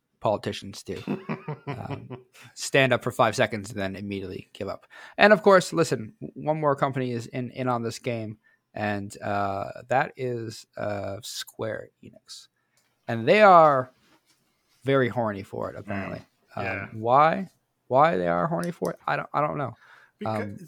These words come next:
Speaker 2: so
Speaker 3: Go for it.
Speaker 2: I'll tell you why. Because they, like, <clears throat> the executives in these companies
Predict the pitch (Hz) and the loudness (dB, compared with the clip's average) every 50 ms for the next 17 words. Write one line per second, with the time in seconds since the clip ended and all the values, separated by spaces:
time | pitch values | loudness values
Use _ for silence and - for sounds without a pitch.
0 | - - - - - 233 220 220 226 - - _ - 226 220 214 - 190 196 226 | -20 -20 -16 -8 -6 -4 -4 -4 -6 -10 -16 _ -8 -8 -8 -6 -4 -4 -4 -4
1 | 214 208 240 269 285 262 165 135 120 113 101 101 104 123 123 - 170 180 185 170 | -4 -2 -2 -2 -2 -2 -4 -4 -4 -6 -8 -8 -10 -12 -4 0 0 0 0 -2
2 | 151 165 185 175 170 165 165 160 - _ _ _ _ _ 165 170 156 135 - - | -4 -4 -4 -2 -4 -4 -6 -10 -12 _ _ _ _ _ -12 -12 -12 -12 -14 -20
3 | - _ _ _ _ _ _ _ _ _ _ _ _ _ _ _ _ _ _ _ | -20 _ _ _ _ _ _ _ _ _ _ _ _ _ _ _ _ _ _ _
4 | _ - - - - - _ _ _ - 131 120 160 175 180 175 165 165 - _ | _ -8 -8 -8 -8 -10 _ _ _ -20 -14 -10 -8 -8 -6 -8 -8 -10 -14 _
5 | _ - 139 123 127 147 165 180 - 208 175 165 156 147 135 127 123 - - - | _ -16 -14 -8 -4 -4 -4 -4 -4 -4 -2 -2 -2 -2 -4 -6 -8 -10 -12 -12
6 | - - _ _ _ _ _ _ _ _ _ _ 139 139 131 120 131 131 127 - | -14 -16 _ _ _ _ _ _ _ _ _ _ -8 -8 -6 -6 -8 -10 -10 -10
7 | - 131 131 131 127 131 120 110 104 104 101 - - - | -8 -8 -8 -6 -8 -10 -10 -10 -12 -14 -14 -16 -20 -20